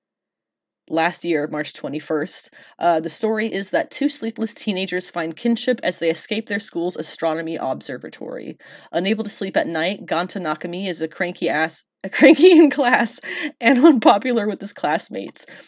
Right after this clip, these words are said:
He discovers that the school observatory, once used by the now defunct astronomy club, may be the perfect place for a nap, but he's not alone. Fellow insomniac, uh, Asaki Megari is willing to share the observatory with Nakami,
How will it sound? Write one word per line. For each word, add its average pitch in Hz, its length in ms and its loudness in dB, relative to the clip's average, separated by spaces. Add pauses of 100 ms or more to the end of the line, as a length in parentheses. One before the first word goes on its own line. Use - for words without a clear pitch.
He 233 120 2
discovers 208 400 0
that - 80 -14
the 190 60 -12
school 214 340 -2
observatory, 180 720 -2
once 160 340 -6
used 165 320 -4
by 160 140 0
the 156 80 -6
now 156 220 -2
defunct 175 360 -8
astronomy 208 520 -4
club, 190 380 0 (360)
may 185 160 -2
be 202 140 -2
the 185 80 -2
perfect - 400 -8
place 160 280 0
for - 180 -4
a 147 60 2
nap, 120 400 -6
but - 140 -6
he's 165 180 -6
not 160 220 0
alone. 147 440 -2 (280)
Fellow 196 260 4
insomniac, 175 760 0
uh, - 100 -4 (100)
Asaki 185 460 -2
Megari 160 480 0
is 160 180 -4
willing 180 280 -6
to 190 80 -14
share 185 260 0
the 180 140 -4
observatory 160 640 -4
with 156 160 -2
Nakami, 143 520 -8